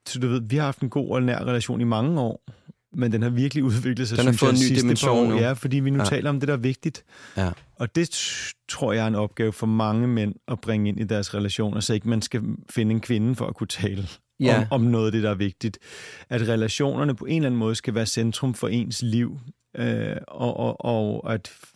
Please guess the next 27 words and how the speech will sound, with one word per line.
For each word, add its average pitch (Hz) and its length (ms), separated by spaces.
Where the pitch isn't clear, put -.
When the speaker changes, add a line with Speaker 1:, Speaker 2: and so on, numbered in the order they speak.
Speaker 1:
du 117 80
ved, 110 160
at, 110 220
at 123 100
man 110 260
vælger 110 540
at 110 80
prioritere 113 580
dem 107 220
på 123 100
den 107 180
måde, 107 160
der, 104 240
øh 101 260
Speaker 2:
Ja, 113 200
at 123 80
man 131 120
tager 143 160
ansvar 139 360
for, 123 300
at - 280
det 135 180
at 120 160
være 113 260
fælles 117 640
om 110 260
ens, 107 600